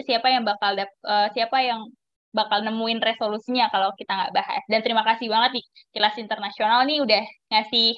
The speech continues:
aku sama Mas Kiza wadah nih di sini untuk discuss gitu. Karena, eh, iya balik, karena ya tabu itu mungkin karena orang-orang ngerasa bakal gampang tersulut emosi ya. <laughs> Makanya forum-forum kayak gini tuh penting banget untuk,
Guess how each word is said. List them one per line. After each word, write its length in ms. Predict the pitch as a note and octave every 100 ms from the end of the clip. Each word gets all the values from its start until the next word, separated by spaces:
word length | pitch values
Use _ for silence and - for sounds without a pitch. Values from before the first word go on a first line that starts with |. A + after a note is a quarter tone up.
| -
aku 320 | A3+ - B3+ C4+
sama 280 | G#3+ G#3
Mas 80 | G#3 -
Kiza 400 | G#3 G#3 G#3+ G#3+
wadah 260 | G3+ G#3+
nih 160 | A3+ G3
di 100 | F#3+
sini 200 | A3+ G#3
untuk 200 | G#3+ G#3 G#3
discuss 440 | F#3+ - - F#3 - -
gitu. 240 | F#3+ - - - _ _ _ _ _ _
Karena, 360 | - A#3+ C#4 D4+ - - - -
eh, 220 | A3 G#3+ -
iya 160 | C4+ B3+
balik, 240 | B3+ B3
karena 320 | C#4+ B3+ B3+ A3+ - -
ya 160 | C4
tabu 240 | C#4 C4 B3+
itu 160 | C4
mungkin 400 | F4+ E4+ - G4 F4
karena 280 | C#4+ C4 C4
orang-orang 440 | C4 B3+ C4+ E4+
ngerasa 300 | C#4 C#4+ F#4 E4+ - - _ _ _ -
bakal 400 | - - B3 B3
gampang 360 | B3 A#3+ B3 C4
tersulut 320 | C4 C4 B3
emosi 480 | A#3+ A#3+ G#4 D#4 A3+
ya. 120 | G#3+
<laughs> 520 | - - - D4+ -
Makanya 320 | C4 C4 D#4 -
forum-forum 400 | C4+ C#4 B3+ D4
kayak 200 | E4 A#3+
gini 120 | B3+ C#4
tuh 320 | F4+ E4 - _ _ _ _ -
penting 240 | A#3 B3
banget 280 | A3+ A#3 C4 - _ _ _ -
untuk, 480 | B3 A#3+ A#3+ A#3+